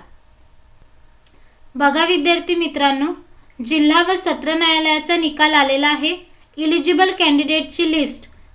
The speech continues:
त्यांनी दिलेली आहे. बघा, High Court of Bombay, District Courts Recruitment Process दोन हजार तेवीस for the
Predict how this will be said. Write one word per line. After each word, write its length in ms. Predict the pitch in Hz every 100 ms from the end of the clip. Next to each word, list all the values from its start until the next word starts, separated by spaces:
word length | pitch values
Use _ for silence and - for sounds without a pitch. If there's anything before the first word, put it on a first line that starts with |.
| -
त्यांनी 240 | 311 311
दिलेली 440 | 311 302 277 285 277
आहे. 240 | 240 220 - - - - - - -
बघा, 260 | 269 240 220 - - -
High 260 | - 311 339
Court 260 | 359 349 311
of 200 | 339 320
Bombay, 360 | 277 247 247 208 - - - - - - - - - -
District 520 | 240 311 - 370 370 -
Courts 280 | 330 311 302 -
Recruitment 680 | 302 277 302 294 320 339 -
Process 500 | 294 285 - 285 294 - - - - - - - - _ -
दोन 240 | 262 311
हजार 300 | 330 320 330 320 -
तेवीस 460 | 285 269 262 233 - - - - 320
for 120 | 302
the 180 | 262 330